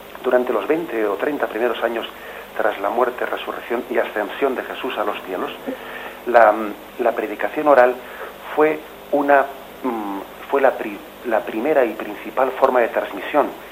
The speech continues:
de los hechos y de las palabras de Jesús. Poco a poco se fueron poniendo por escrito, pero no de un golpe, tal y como nosotros conocemos los evangelios, sino algunos hechos, algunas narraciones.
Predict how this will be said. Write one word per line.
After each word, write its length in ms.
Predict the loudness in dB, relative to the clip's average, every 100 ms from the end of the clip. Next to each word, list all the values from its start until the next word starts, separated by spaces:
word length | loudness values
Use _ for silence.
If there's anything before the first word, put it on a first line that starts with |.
| -14 -14 -16 -12
de 360 | -4 0 0 0
los 220 | -2 0
hechos 360 | 0 0 -2 -2 -2
y 60 |
de 100 | 2
las 100 | 2 2
palabras 440 | 2 4 2 -2
de 60 | -6
Jesús. 320 | -8 -8 -10 -12 -14 0
Poco 180 | 4 6
a 60 |
poco 180 | 4 2
se 120 | 0
fueron 280 | 0 2 2
poniendo 340 | 2 0 0 0
por 160 | -2
escrito, 540 | -4 -6 -6 -2 -2 -2 -6 -14 -14 -14 -6
pero 200 | 4 6
no 160 | 10 8
de 100 | 8
un 100 | 4
golpe, 520 | 4 0 0 0 0 2
tal 160 | 2 2
y 20 |
como 180 | 0 -2
nosotros 320 | -2 -4 -2
conocemos 440 | -2 0 0 0
los 100 | 0
evangelios, 480 | -2 -2 0 0 0
sino 220 | 0 2 2 0 -12 -14 -16 -18 -18 -18 -18 -2 2
algunos 380 | 4 2 0 -2
hechos, 400 | -4 -2 -2 -2 -8 -14 -16 -6 0
algunas 340 | 2 2 0
narraciones. 600 | 0 -2 0 4 4 4